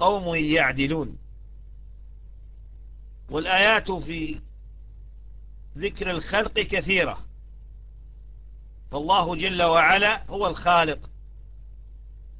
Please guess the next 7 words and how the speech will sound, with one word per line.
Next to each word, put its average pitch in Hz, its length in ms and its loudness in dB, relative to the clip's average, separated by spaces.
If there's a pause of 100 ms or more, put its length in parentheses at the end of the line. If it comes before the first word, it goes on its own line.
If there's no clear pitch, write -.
(260)
سبحانه 170 580 2
وتعالى، 170 840 6 (140)
أي 180 160 2
هو 196 460 6 (1200)
الذي 180 680 2 (200)
أوجد 180 380 2
الأشياء 175 800 4